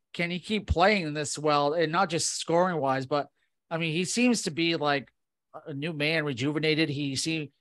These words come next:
he seems to be in more of a fighting mood now. Uh, he wants to fight other players. You see it, uh, quite a bit now with him. You just see it in his eyes.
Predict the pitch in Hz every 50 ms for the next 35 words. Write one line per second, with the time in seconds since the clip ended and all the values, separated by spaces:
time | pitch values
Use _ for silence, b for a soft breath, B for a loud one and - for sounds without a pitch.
0 | _ _ - 147 - 165 165 139 143 151 151 143 139 156 160 151 143 147 160 143
1 | 120 107 - - 139 143 160 170 180 180 180 185 180 175 170 175 175 175 175 175
2 | 175 - _ _ _ _ _ _ _ 143 147 135 127 120 143 147 147 160 156 135
3 | - - 143 131 123 123 120 - - - 165 170 175 165 160 160 156 - 170 180
4 | 180 180 180 185 175 147 147 139 127 - - 170 170 165 170 175 165 _ _ _
5 | _ _ _ _ _ _ _ - 160 147 143 117 - 160 160 143 127 113 160 185
6 | 180 - - 175 175 180 185 180 170 185 165 143 180 185 185 180 180 156 139 143
7 | 139 - - 190 180 156 156 143 139 127 143 147 151 165 175 165